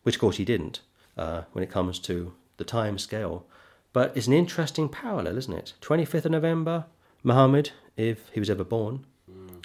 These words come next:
Speaker 1: ever existed, we are told had his birth date. Contrast that to the birth of the Lord Jesus Christ. Islam is a counterfeit. Islam copies Old Testament facts, New Testament facts. On top of that, they pick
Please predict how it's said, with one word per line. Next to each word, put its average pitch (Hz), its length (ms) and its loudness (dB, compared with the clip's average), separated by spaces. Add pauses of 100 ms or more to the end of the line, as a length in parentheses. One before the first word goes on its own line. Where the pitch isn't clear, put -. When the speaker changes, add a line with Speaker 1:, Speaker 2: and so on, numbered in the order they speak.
Speaker 1:
ever 104 160 0
existed, - 480 -6 (400)
we 107 100 6
are 104 60 6
told 110 420 4 (140)
had 104 160 -2
his 95 120 0
birth 113 360 -4
date. 107 400 -8 (480)
Contrast 139 560 4
that 170 260 -4 (140)
to - 80 -8
the 117 60 0
birth 113 380 -2
of 113 60 -2
the 110 80 -2
Lord 110 120 -4
Jesus 110 260 -8
Christ. 135 440 -8 (440)
Islam 120 400 4
is 123 80 -2
a 147 60 -2
counterfeit. 180 760 -8
Islam 117 400 2
copies 90 640 -2 (360)
Old 120 180 4
Testament 127 720 -4 (160)
facts, - 580 -6 (300)
New 185 200 0
Testament - 600 -6
facts. - 520 -12
On 127 80 -6
top 120 140 -2
of 117 60 -4
that, 131 220 2
they 120 140 -4
pick - 320 -6